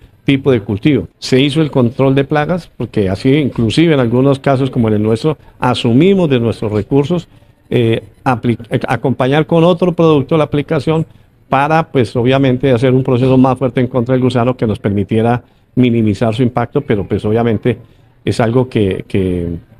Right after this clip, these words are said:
no está concebido muchas veces, eh, el, el grado de ataque que se dé y la, la agresividad y las condiciones medioambientales, pues, de luego son un factor que, eh, nadie maneja. Llueve mucho, hace mucho sol, pero obviamente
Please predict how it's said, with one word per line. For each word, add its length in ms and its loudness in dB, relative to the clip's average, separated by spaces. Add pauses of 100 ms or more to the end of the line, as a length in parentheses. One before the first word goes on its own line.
no 260 2
está 280 -2
concebido 560 2
muchas 280 0
veces, 380 0 (460)
eh, 320 0
el, 380 -2
el 120 -2
grado 240 2
de 120 4
ataque 340 -2
que 160 -2
se 100 -2
dé 240 2
y 80 2
la, 320 -2
la 220 0
agresividad 720 0
y 80 0
las 160 -2
condiciones 600 -2 (220)
medioambientales, 640 0
pues, 160 0
de 120 0
luego 220 2
son 140 0
un 80 0
factor 360 0
que, 220 0 (420)
eh, 340 2
nadie 260 2
maneja. 380 0 (840)
Llueve 360 2
mucho, 340 2
hace 160 2
mucho 260 0
sol, 200 0
pero 180 0
obviamente 520 0